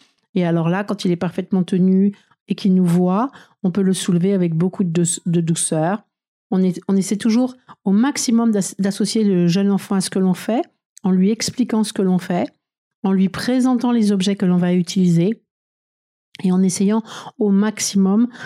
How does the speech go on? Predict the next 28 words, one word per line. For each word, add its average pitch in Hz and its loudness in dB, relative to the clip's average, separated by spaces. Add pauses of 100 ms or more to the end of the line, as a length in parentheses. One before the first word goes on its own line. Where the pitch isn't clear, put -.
(140)
de 202 0
toujours 220 0
le 220 0
faire 196 -4
coopérer. 175 -2 (560)
On 165 2
lui 156 2
dit, 170 2
hein, 156 -2
par 143 -2
exemple, « 143 0
Tu - -6
vas 147 0
lever 151 2
le 208 2
bras, 160 0 (300)
tu - -4
vas 151 -2
tendre 170 0
ton 226 0
bras, 165 -2 (280)
et 170 0
là 151 2
on 156 0
va 147 0
rentrer 160 -2
la 233 0
manche. » 190 0